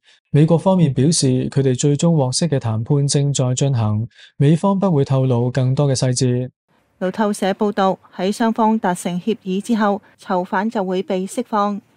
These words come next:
Speaker 2: 但係亦都有消息話，伊朗方面將凍結資金作為交換囚犯嘅條件，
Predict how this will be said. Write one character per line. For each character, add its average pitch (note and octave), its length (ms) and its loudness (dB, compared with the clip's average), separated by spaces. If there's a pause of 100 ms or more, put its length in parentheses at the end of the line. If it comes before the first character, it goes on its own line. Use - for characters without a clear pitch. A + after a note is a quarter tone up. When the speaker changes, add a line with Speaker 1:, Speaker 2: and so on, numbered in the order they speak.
(120)
Speaker 2:
但 B3+ 140 2
係 B3 120 4
亦 A#3+ 160 0
都 D#4 140 -8
有 G3+ 200 0
消 A3 160 -8
息 A#3+ 140 -2
話， G3 320 -2 (240)
伊 A#3+ 140 2
朗 G3 260 -2
方 A#3 220 0
面 G3+ 260 -2 (220)
將 A#3+ 240 0
凍 G#3 240 -2
結 A3 160 -6
資 A#3 260 -8
金 A3+ 240 0
作 G3 160 -4
為 D#3+ 260 -4
交 A3 180 2
換 F#3 220 -6
囚 E3 260 -8
犯 F3+ 280 -8
嘅 G3+ 160 -2
條 E3+ 260 -8
件， F#3+ 360 -4